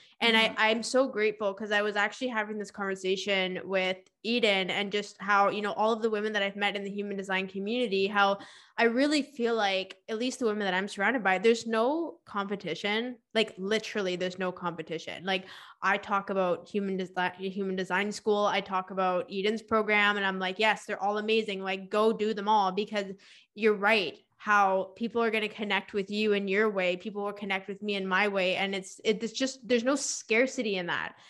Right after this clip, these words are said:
Speaker 1: And I
Speaker 2: Yeah.
Speaker 1: find that so refreshing. Like, I'm really seeing this shift in the online space, which I think is, like, so beautiful.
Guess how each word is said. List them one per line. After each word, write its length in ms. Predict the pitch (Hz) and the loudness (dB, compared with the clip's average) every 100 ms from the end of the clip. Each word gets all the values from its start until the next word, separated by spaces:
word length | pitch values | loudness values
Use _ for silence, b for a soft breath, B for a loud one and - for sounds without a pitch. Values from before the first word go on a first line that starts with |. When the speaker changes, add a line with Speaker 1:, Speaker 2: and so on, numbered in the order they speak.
| B - | B 0
Speaker 1:
And 140 | 233 | 2
I 40 | |
Speaker 2:
Yeah. 100 | 233 | 2
Speaker 1:
find 180 | 226 240 | 2 2
that 160 | 269 - | 0 0
so 300 | - 233 226 | 0 2 2
refreshing. 560 | 214 214 202 202 185 | 0 -2 -4 -2 -4
Like, 160 | 185 202 | -4 -2
I'm 120 | 208 | -2
really 280 | 202 214 233 | 2 2 2
seeing 480 | - - 214 208 196 | -2 -2 -2 0 -2
this 160 | 185 | -2
shift 520 | - - 208 185 - - b b - | -4 2 2 2 -2 -20 b b -6
in 120 | 214 | -2
the 140 | 208 | 0
online 400 | 165 196 196 180 | 0 0 0 -2
space, 500 | 180 - 202 180 165 | -4 -4 0 0 -2
which 120 | 196 190 | -4 -4
I 80 | |
think 220 | 185 202 190 | -4 -4 -6
is, 140 | 190 | -2
like, 180 | 180 180 | -4 -4
so 400 | - - 196 190 | -8 -6 -4 -4
beautiful. 760 | 190 185 185 185 104 208 - | -4 -4 -4 -8 -8 -8 -10